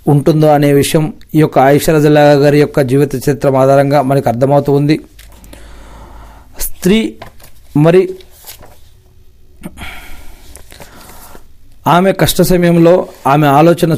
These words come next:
చూడండి. ఇక్కడ మనం చూసినట్లయితే ఆమె యొక్క ధైర్యం, సాహసం, ఓపిక,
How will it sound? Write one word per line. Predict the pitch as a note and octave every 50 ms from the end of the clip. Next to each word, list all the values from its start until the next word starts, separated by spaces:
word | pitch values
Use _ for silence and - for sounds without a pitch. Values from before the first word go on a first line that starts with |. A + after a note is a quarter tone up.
| - D#3
చూడండి. | C#3+ D3 D3 D3+ D3 D#3 - - - - _ _ - -
ఇక్కడ | C#3+ - D#3 D3
మనం | D3+ D3+ D3+ D3 - -
చూసినట్లయితే | D#3 - - E3+ D#3 C#3+ D#3 C#3+ C3+ C#3 D#3 D#3+ - - - - - -
ఆమె | C3+ C3+ D3 D3+
యొక్క | D3 - -
ధైర్యం, | C3 B2 C3 C3 C#3+ C#3+ D#3 D#3+ D#3 D#3+ - - - - _ - -
సాహసం, | - - - C#3 C3+ C#3 D3 D3+ C3+ - E3 D3+ D#3 - - - - - - - -
ఓపిక, | B2+ C#3 D3 C#3 D#3+ D#3 - D#3+ D#3